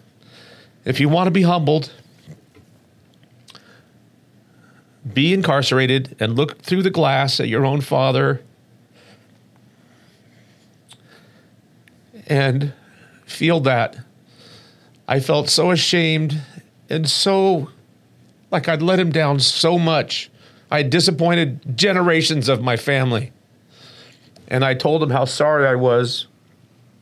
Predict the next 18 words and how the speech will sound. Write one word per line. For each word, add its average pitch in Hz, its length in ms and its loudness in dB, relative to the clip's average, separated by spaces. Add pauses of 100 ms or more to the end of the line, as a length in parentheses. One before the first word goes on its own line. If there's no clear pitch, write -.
(440)
And 104 120 -4
he 113 100 0
said 131 280 0
to 123 60 0
me, 110 340 0 (800)
"Kevin, 123 500 0 (1080)
chin 147 300 0
up. 151 260 -2 (2000)
You're 127 140 -2
not 131 220 0
the 156 80 0
only 170 220 2
one 170 460 0 (760)
that's - 200 -4
ever 139 180 2
made 127 180 2
a 123 40 0
mistake. - 560 -4